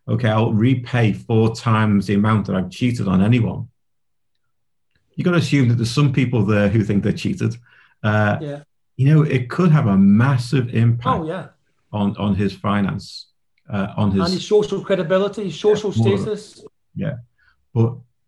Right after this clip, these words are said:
Speaker 1: just that one encounter with Jesus was enough for him.
Speaker 2: Yeah.
Speaker 1: You know, he'd found something far more important than wealth.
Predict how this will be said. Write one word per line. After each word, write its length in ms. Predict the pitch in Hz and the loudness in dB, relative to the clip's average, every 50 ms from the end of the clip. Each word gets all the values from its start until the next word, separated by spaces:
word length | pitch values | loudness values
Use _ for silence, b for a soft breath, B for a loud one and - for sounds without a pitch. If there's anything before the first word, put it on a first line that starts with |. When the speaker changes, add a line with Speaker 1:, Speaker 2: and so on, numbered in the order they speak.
| _ _ | _ _
Speaker 1:
just 260 | - - 147 131 120 | -2 0 0 0 0
that 180 | 123 117 110 110 | -2 -2 -2 0
one 160 | 113 113 113 | 2 2 4
encounter 440 | 110 107 107 - 117 117 110 - 107 | 2 2 0 0 2 2 2 2 0
with 100 | 98 85 | -4 -2
Jesus 420 | - 104 110 113 113 - 110 95 | 0 0 2 2 0 -2 -4 -4
was 160 | 90 90 82 92 | -4 -4 -2 0
enough 260 | 92 95 104 - - | 0 0 -2 -2 -4
for 200 | - 107 113 120 | -2 0 0 2
him. 160 | 135 127 - - - _ _ _ _ _ _ _ _ _ _ _ | 0 0 -2 -6 -12 _ _ _ _ _ _ _ _ _ _ _
Speaker 2:
Yeah. 240 | 160 147 147 143 147 - _ _ _ _ _ _ _ _ | -12 -10 -10 -10 -12 -16 _ _ _ _ _ _ _ _
Speaker 1:
You 120 | 107 104 | -2 0
know, 40 | 107 | 2
he'd 200 | 113 113 117 - | 2 2 0 0
found 340 | - 123 117 120 127 127 120 | -2 0 2 2 4 2 2
something 380 | 117 - 135 131 117 110 98 92 | 0 0 0 0 2 2 0 -2
far 340 | - - 120 113 110 110 113 | -2 -2 0 2 2 4 4
more 200 | 113 107 107 110 | 4 4 2 0
important 400 | 104 101 - 110 110 107 92 98 | 0 -2 -2 -2 0 0 0 -2
than 140 | 101 98 92 | 0 0 0
wealth. 380 | 92 92 90 - - - _ | 0 0 -2 -6 -12 -20 _